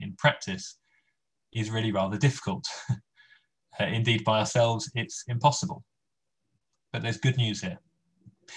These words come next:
Uh, you see, Paul isn't saying that though we've been saved by the grace of God, we now have to persevere by our own works in our own strength.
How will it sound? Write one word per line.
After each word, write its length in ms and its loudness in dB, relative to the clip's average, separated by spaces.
Uh, 100 0
you 120 0
see, 240 4
Paul 180 6
isn't 160 8
saying 400 4
that 160 0
though 180 6
we've 240 4
been 160 4
saved 720 0
by 140 2
the 120 -2
grace 500 0
of 120 -2
God, 380 0
we 120 0
now 160 6
have 180 4
to 140 -2
persevere 540 4
by 160 4
our 180 6
own 200 8
works 500 -2
in 80 -2
our 160 2
own 140 -2
strength. 420 0